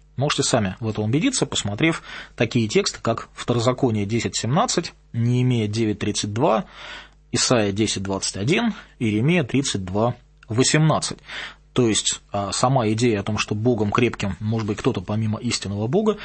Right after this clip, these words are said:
в Библии подтверждения не находит. Но ещё более важно, ещё более интересно то,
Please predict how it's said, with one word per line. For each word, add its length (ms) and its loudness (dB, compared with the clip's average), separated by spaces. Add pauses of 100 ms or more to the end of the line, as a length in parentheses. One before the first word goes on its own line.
(260)
в 120 0
Библии 300 2
подтверждения 720 0 (280)
не 160 4
находит. 400 2 (1000)
Но 140 6
ещё 260 8
более 300 10
важно, 300 6
ещё 300 4
более 240 4
интересно 400 2
то, 240 0